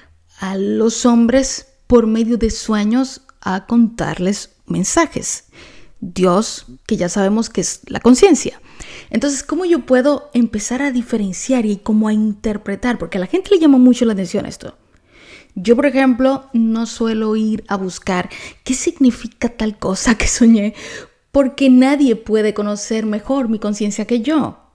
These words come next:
Yo, yo puedo entender lo que me está diciendo mi conciencia, eh, puedo entender el significado, pero no todo el mundo quizás, eh, se siente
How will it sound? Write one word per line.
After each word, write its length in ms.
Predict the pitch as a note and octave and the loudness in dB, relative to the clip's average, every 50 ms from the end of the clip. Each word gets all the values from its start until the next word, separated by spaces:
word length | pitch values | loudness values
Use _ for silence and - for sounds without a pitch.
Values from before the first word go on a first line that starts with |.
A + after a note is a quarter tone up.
| _ _ _ _ _ _ - | _ _ _ _ _ _ -8
Yo, 540 | G3+ F#3+ F3 F3 A3+ A#3+ B3+ A#3+ - - _ _ | -8 -8 -4 0 0 0 0 -2 -6 -18 _ _
yo 320 | - G#3 G3 A3+ A3+ A3+ - | -10 -4 0 2 2 2 2
puedo 340 | G#3+ B3 C#4+ D4+ C#4+ A3+ | 0 0 0 2 0 0
entender 600 | F#3+ F#3+ F3+ - F3+ F3+ E3+ F3+ G#3+ C4 A3 G#3 | -2 -2 -4 -4 -4 -4 -2 -2 0 0 2 2
lo 180 | G#3+ F#3 E3+ E3 | 0 -2 -2 -2
que 100 | - F3 | -4 -6
me 100 | - F#3+ | -6 -6
está 220 | F#3 - - F#3+ | -10 -6 -6 -4
diciendo 520 | F3+ - F#3 - - - C#4+ C#4+ B3 G#3+ D#3+ | -4 -4 -6 -8 -4 0 2 2 2 2 0
mi 120 | C#3+ D3 | -2 -6
conciencia, 640 | - - F#3+ F#3+ - A#3 G#3+ G#3 F#3+ - - - C#4 - - - - - - - - - - - _ | -6 -6 -6 -4 -2 -2 -4 -4 -4 -6 -6 -6 -6 -8 -14 -18 -20 -20 -20 -20 -20 -20 -20 -20 _
eh, 300 | - - G3+ E3+ - - - - | -4 -4 -2 -2 -4 -6 -10 -4
puedo 180 | - G#3+ A#3+ B3+ | 0 2 4 4
entender 380 | B3 A#3 A#3 A3+ A3+ A3 A#3 A3+ | 4 4 4 4 4 4 4 2
el 80 | A3+ A3 | 2 -2
significado, 580 | - A3+ F#3 A3+ G#3+ C4 C4 C#4+ C#4 B3 G#3+ | -2 -2 0 0 0 0 0 0 0 -2 -2
pero 160 | A3+ G#3+ A3 | -2 -2 -2
no 240 | A3+ A#3 B3 B3+ A#3+ | 0 0 0 -2 -2
todo 140 | B3 B3+ B3 | 0 0 2
el 40 | B3 | 2
mundo 260 | A#3+ A#3+ A#3 A#3 A#3 | 4 2 2 2 0
quizás, 480 | A3+ A3+ G#3+ - G#3+ G3+ G3+ G3+ - - _ _ _ _ _ - - - - _ _ | 0 -2 -4 -4 -4 -4 -4 -6 -10 -16 _ _ _ _ _ -20 -20 -20 -20 _ _
eh, 100 | - G#3+ | -10 -8
se 120 | G3+ - A3 | -6 -6 -6
siente 640 | - - - A3+ A3+ G#3+ A#3 G#3+ A3 - - _ | -6 -4 -2 -2 -2 -2 -2 -4 -6 -10 -16 _